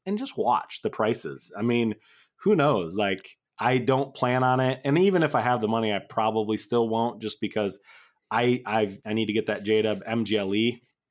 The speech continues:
uh, reward that's coming out soon, 'cause that's, that's one of my very important parts to my collection, the, the Thunder M G L Es every season.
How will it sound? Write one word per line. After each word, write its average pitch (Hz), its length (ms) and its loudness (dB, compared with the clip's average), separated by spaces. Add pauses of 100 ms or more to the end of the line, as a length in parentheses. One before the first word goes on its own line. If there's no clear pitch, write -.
uh, 95 160 -6
reward 101 480 -2
that's 117 180 -6
coming 123 280 -2
out 123 280 -2
soon, 120 320 -2
'cause 98 160 -2
that's, - 420 0 (680)
that's 127 240 0
one 120 120 2
of 113 80 -2
my 98 280 0 (240)
very 107 280 2
important 98 420 -4
parts 104 240 -4
to - 60 -10
my 95 120 -4
collection, 104 440 -6
the, 90 240 -8 (160)
the 82 240 -10 (100)
Thunder 101 480 -2
M 101 140 -8
G 101 120 -2
L 92 140 -4
Es 101 200 -4
every 107 200 -4
season. 110 520 -4